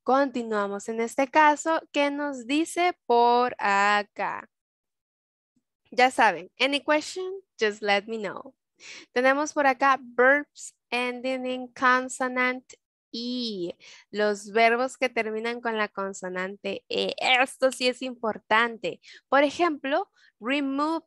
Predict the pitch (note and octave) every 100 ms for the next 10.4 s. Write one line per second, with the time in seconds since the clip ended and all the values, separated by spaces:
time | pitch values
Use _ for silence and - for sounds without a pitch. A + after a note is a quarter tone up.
0 | A3+ D#4 C#4+ - C#4 C4+ A#3+ B3 C#4+ -
1 | - A#3+ A#3 A3+ A3 G#3 G3 F#3+ F#3 F#3+
2 | F#3+ - G#3 G3 A#3 A#3+ G#3+ F3+ _ _
3 | _ _ _ - G#3 G#3 - - G3 F#3+
4 | B3+ D4 - - E3+ E3+ E3 F3+ F#3+ G3
5 | A#3 C4 D4 A3 G#3 G#3+ B3+ C4 C#4+ G#4
6 | E4 G3+ - _ _ _ _ _ - D4+
7 | D4+ - - A#3+ A3+ A3 B3 D4 D#4 -
8 | C#4 C4+ - D4+ F#4+ _ _ _ _ _
9 | _ _ _ _ - C#4+ D#4 D4+ G#3+ A3+
10 | A3 B3 B3+ A#3+